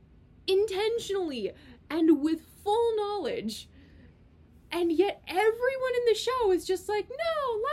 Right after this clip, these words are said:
Lila's our friend." And even the people who know that she is in fact lying don't do anything about it. They're just like, "Oh, she's lying. Okay, anyway." No, that's not what you do. You call the police.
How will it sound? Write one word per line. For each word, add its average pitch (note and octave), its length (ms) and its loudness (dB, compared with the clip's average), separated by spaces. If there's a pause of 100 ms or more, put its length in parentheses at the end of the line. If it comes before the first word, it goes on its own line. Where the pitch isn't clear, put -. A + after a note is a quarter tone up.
(180)
Lila's F4 200 -2
our B4 220 -2
friend." C5+ 680 -2
And D4+ 140 -2
even A4+ 240 -2
the G#4+ 60 -4
people F4+ 380 0
who C#4+ 340 -4 (160)
know C4+ 400 6
that B3+ 160 -6
she D4 220 -4
is B3+ 100 -6
in C4 120 -6
fact B3+ 320 -6
lying A3 680 -4 (400)
don't D4 420 0
do A#4 260 6
anything A3+ 440 0
about A3 320 0
it. A#3+ 100 2
They're D4 120 0
just D4 220 -8
like, D4+ 300 -2
"Oh, C4 400 -4 (280)
she's F4 340 0
lying. A3 480 -6 (240)
Okay, G#3+ 440 -2
anyway." G3+ 680 -2 (520)
No, D#4+ 360 4 (120)
that's F5 280 -2
not D5+ 200 -2
what C5 200 2
you A#4 120 6
do. A#4+ 480 6 (140)
You B4 180 4
call A#4 280 6
the C5 100 4 (100)
police. A#4+ 640 4